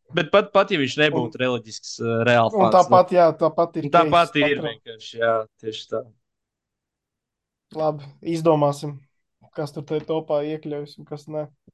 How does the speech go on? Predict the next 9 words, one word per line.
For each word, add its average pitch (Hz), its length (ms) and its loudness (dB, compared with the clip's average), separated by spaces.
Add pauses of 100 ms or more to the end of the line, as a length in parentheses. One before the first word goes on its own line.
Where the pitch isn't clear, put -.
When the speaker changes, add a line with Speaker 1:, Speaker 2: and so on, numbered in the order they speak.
(260)
Speaker 1:
Vēl 165 240 6
kaut 202 160 6
kas, 160 160 -2
vai, 139 180 4
vai 123 140 4
noslēdzam 123 480 0
tā 110 160 -4
pa - 80 -20
smuko? 117 380 -6